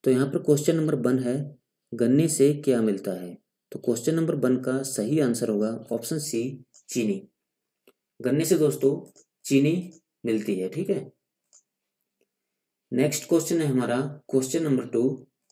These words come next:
"Where is the headquarter of World Trade Organization situated?" इसके लिए दोस्तों हम डब्ल्यूटीओ भी बोलते हैं, वर्ल्ड ट्रेड ऑर्गेनाइजेशन। हिंदी में दोस्तों ये क्वेश्चन होगा, "विश्व व्यापार संगठन का मुख्यालय कहाँ पर स्थित है?"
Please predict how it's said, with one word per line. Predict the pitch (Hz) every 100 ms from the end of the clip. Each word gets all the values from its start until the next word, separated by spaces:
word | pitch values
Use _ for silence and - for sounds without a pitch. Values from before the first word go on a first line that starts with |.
| _ _ _ _ _ _ _ _ _ _ _ _ _ _ _ -
"Where | 127 135
is | 165
the | 190 135
headquarter | 123 - 139 156
of | 156 147 123 117
World | 143 156 -
Trade | 120 123 - 117
Organization | 113 120 117 117 113 147 147 -
situated?" | - 113 101 98 - -
इसके | 131 - 156
लिए | 165
दोस्तों | 156 147 151 135
हम | 147 - - _ _
डब्ल्यूटीओ | 117 117 131 147 139 127 107
भी | 120 120
बोलते | 113 107 104
हैं, | 127 143
वर्ल्ड | 113 120 147 143 - _ _ _
ट्रेड | 123 131 127
ऑर्गेनाइजेशन। | - 113 110 107 104 - 95 95 _ _ _ _ -
हिंदी | 131
में | 165
दोस्तों | 165 151 147 143
ये | 135
क्वेश्चन | 131 127 127
होगा, | 113 120 139 - _ _ -
"विश्व | 131 160 170
व्यापार | 143 120 120 120
संगठन | - 117 113 127
का | 135
मुख्यालय | 120 110 - 113 110 123 143 -
कहाँ | 104 113
पर | - 131 -
स्थित | - - 101
है?" | - - -